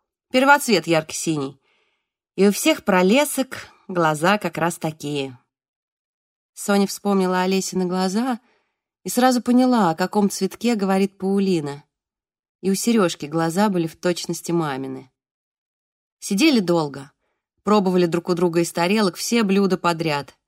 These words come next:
и все оказались вкусными. Поглядывали, как мужчине за соседним столом принесли на деревянном подносе семь рюмок с настойками, все разных цветов. Он заметил их любопытство и предложил попробовать вместе с ним самогоночку.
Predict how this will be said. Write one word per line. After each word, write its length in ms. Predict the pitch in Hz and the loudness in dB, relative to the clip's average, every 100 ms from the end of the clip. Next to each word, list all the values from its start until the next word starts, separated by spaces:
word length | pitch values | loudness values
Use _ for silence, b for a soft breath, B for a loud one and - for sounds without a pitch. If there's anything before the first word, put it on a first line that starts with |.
| _ _ _ _ | _ _ _ _
и 60 | - | -10
все 200 | - 262 | -2 -2
оказались 460 | 156 151 165 151 | -2 -4 -6 -8
вкусными. 640 | - - 135 - 135 131 139 _ _ _ _ _ _ | -12 -12 -12 -10 -10 -10 -12 _ _ _ _ _ _
Поглядывали, 500 | 170 185 175 160 165 | -2 0 0 0 -2
как 180 | 170 - | -2 -2
мужчине 480 | 175 - 226 214 165 | -2 0 2 2 2
за 100 | 160 | -2
соседним 480 | 170 160 175 160 | -4 -2 0 0
столом 460 | 156 - 165 202 196 | -2 0 0 2 0
принесли 500 | 165 165 165 190 196 | 2 2 0 0 2
на 120 | 175 | 2
деревянном 540 | 156 170 170 175 165 160 | 2 2 4 2 2 2
подносе 540 | 160 160 196 208 170 | 0 2 2 2 -2
семь 440 | - - 202 151 | -4 2 2 4
рюмок 340 | 147 156 139 131 | 0 -2 -4 -6
с 80 | 156 | -6
настойками, 680 | 143 - 202 202 185 170 | -8 -4 -2 -2 -2 -4
все 380 | 160 - - 175 | -4 -4 0 0
разных 360 | 151 151 151 - | 0 -2 -6 -10
цветов. 540 | - 143 123 123 _ _ _ _ _ _ _ _ _ | -12 -10 -10 -10 _ _ _ _ _ _ _ _ _
Он 140 | 196 | 2
заметил 420 | 196 254 269 - 202 | 4 4 4 2 0
их 100 | 208 | 2
любопытство 600 | 202 214 247 294 - 196 | 2 0 0 -6 -2 -2
и 80 | |
предложил 480 | 196 185 190 196 226 | 0 0 0 0 -2
попробовать 640 | 208 196 226 240 202 196 196 | -2 -2 0 2 2 0 0
вместе 280 | 190 - | -2 -2
с 120 | 190 214 | -2 2
ним 180 | 220 | 2
самогоночку. 960 | 202 196 196 190 185 139 127 - - | 2 2 2 2 2 0 -4 -14 -20